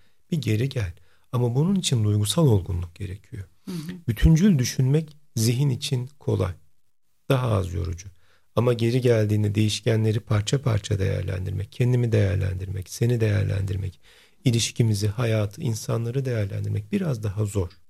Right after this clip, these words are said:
Speaker 2: Hı hı.
Speaker 1: başlangıçta. Ama toptan değerlendirmeye gidenlerin işi uzun vadede daha da zor. Çünkü yalnız hissediyor kendini.
Speaker 2: Tabii.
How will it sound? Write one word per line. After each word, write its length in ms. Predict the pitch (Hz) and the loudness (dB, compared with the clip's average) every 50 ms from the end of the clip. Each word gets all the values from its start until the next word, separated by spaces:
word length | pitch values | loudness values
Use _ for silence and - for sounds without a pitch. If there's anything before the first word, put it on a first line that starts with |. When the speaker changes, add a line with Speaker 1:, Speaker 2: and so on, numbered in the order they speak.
| - - _ _ - 196 | -20 -20 _ _ -18 -16
Speaker 2:
Hı 20 | |
hı. 340 | 185 160 - 190 190 185 - | -16 -16 -16 -18 -10 -2 2
Speaker 1:
başlangıçta. 760 | 117 107 - - - 110 98 95 95 87 - - - 98 90 - - - - _ _ _ _ _ - | 2 2 2 0 -2 -2 -2 -2 -4 -6 -8 -8 -8 -8 -8 -8 -14 -20 -20 _ _ _ _ _ 0
Ama 160 | 117 113 110 | 0 0 2
toptan 420 | - - 120 - - 165 170 165 151 | 2 -2 -2 2 4 4 6 6 6
değerlendirmeye 640 | 127 117 110 107 110 107 110 107 110 110 110 110 | 6 6 6 6 4 4 2 2 2 0 0 0
gidenlerin 560 | 107 110 107 117 113 113 113 113 113 110 113 113 | 0 0 0 2 2 2 2 0 0 0 0 -2
işi 220 | 107 - - 233 | -2 -4 -6 -4
uzun 320 | 220 147 113 123 131 123 | -4 -4 0 0 0 0
vadede 420 | 120 110 110 110 120 - - 110 104 | 0 0 0 0 -2 -2 -4 -2 0
daha 260 | - - - 120 127 | -2 0 0 2 4
da 80 | 170 202 | 4 4
zor. 340 | 180 190 262 269 262 - - - - - _ _ _ - | 4 4 2 2 0 -2 -14 -20 -20 -20 _ _ _ -8
Çünkü 240 | - - 113 - 190 | -2 -2 0 2 4
yalnız 300 | 208 220 220 208 147 107 | 2 4 4 2 2 0
hissediyor 420 | 101 - - - 87 90 92 90 | -2 -2 -2 -2 -2 0 -2 -6
kendini. 400 | - - - 98 90 92 95 92 | -6 -6 -6 -4 -4 -4 -6 -6
Speaker 2:
Tabii. 80 | 87 | -10